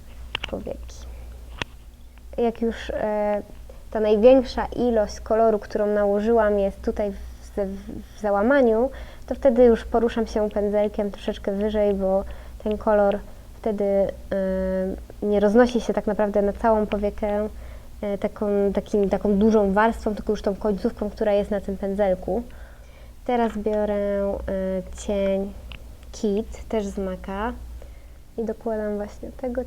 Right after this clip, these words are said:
cienia w załamanie.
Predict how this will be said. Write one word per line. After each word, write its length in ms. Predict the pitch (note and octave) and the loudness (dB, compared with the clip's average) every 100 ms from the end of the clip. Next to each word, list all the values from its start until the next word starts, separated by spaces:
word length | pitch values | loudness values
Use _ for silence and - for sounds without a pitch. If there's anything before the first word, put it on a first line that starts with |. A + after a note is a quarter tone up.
| - | -6
cienia 380 | C4 B3 A#3+ B3 - - - - - - - - - - | -6 -4 -4 -6 -10 -16 -16 -16 -16 -16 -18 -18 -12 -12
w 80 | - | -8
załamanie. 760 | A#3+ A#3 A#3 A#3 A#3 A#3+ A#3 | -6 -4 -2 0 0 0 0